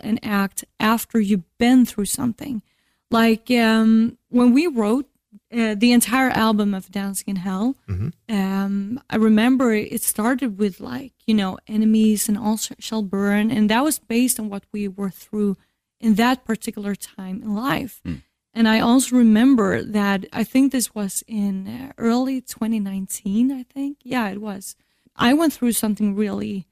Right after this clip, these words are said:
Speaker 1: traumatic in my life. I lost someone. I, I, I got into a very severe depression. And I remember that I, I had no strength.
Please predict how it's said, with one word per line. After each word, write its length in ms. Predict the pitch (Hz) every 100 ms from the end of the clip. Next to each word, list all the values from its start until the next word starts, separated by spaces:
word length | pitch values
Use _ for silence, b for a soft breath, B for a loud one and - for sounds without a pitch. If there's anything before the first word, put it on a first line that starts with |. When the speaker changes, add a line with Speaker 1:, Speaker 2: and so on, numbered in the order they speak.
| _ _ _
Speaker 1:
traumatic 720 | - 226 208 196 220 214 196
in 120 | 196 196
my 200 | 196 285
life. 420 | 269 - - - -
I 160 | 208
lost 480 | 214 208 247 - -
someone. 560 | 254 247 247 247 254 247
I, 500 | - 208 190 185 185 _ _ _ _ -
I, 300 | 214 208 214 -
I 40 |
got 260 | 196 208 202
into 260 | 202 -
a 80 | 208
very 280 | 185 214 240
severe 560 | 226 240 202 208 214 226
depression. 760 | - - 202 190 - 254 302 _ _ _ _ _ _ _ _ -
And 140 | 233
I 80 | 214
remember 640 | 233 262 226 220 226 254 247
that 440 | 202 202 196 190 _ _ _ _ _ _ _
I, 160 | 240 - -
I 120 | 254
had 280 | 202 226 208
no 160 | 202
strength. 500 | 196 - 240 269 226